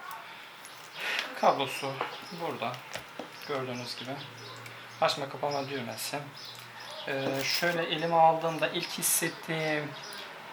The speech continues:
şey, e, kalite hissi uyandırıyor. Yani böyle çok, e, adi Çin malıymış gibi durmuyor. Yani, e,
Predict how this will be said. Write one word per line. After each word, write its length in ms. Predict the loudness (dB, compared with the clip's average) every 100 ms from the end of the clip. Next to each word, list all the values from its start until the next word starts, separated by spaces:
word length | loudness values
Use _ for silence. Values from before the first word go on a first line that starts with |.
| -12 -4
şey, 360 | 2 6 6 4 0
e, 160 | 2 4 2 2 2 2 2 0 -2 -4 2
kalite 300 | 4 4 2
hissi 280 | -2 0 0
uyandırıyor. 800 | 4 8 10 8 4 4 4 4
Yani 380 | 6 6 6 4
böyle 240 | 4 4
çok, 320 | 0 -2 2
e, 480 | 6 6 6 6 6 8
adi 540 | 6 6 2 -2 -2 -6 -12 -2
Çin 260 | 4 6 8
malıymış 1600 | 6 8 4 2 -6 -12 -12 -14 -14 -14 -10 -6 -2 2 4 4
gibi 220 | 2 2
durmuyor. 420 | 2 2 4 2 2 -2 -6 -8 -8 -10 -10 -14 -14 -6 4
Yani, 440 | 6 6 4 0 -2
e, 220 | 0 0